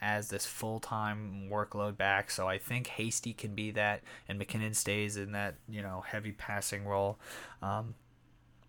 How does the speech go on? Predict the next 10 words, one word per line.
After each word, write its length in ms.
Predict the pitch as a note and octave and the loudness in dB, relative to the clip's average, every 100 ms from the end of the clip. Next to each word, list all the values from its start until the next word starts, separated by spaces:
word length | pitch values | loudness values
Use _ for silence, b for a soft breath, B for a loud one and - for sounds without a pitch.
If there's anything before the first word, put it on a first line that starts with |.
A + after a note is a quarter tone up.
| - - - - | 0 0 -8 4
I 140 | A#2+ | 6
think 200 | A2+ C#3 | 8 6
it's 120 | A#2+ | 4
a 40 | A2 | 2
huge, 920 | - - D#3 D#3+ D#3 D#3 D3 C#3 B2+ | 0 0 4 6 6 4 4 4 2
huge 460 | - - C#3 C#3+ B2+ | -2 4 8 8 6
I 120 | A#2+ | 2
U 160 | A#2 A#2 | 2 0
game 320 | - A#2 A#2 | 2 2 2
here, 460 | A#2 A2+ A2 G#2+ | 0 0 2 0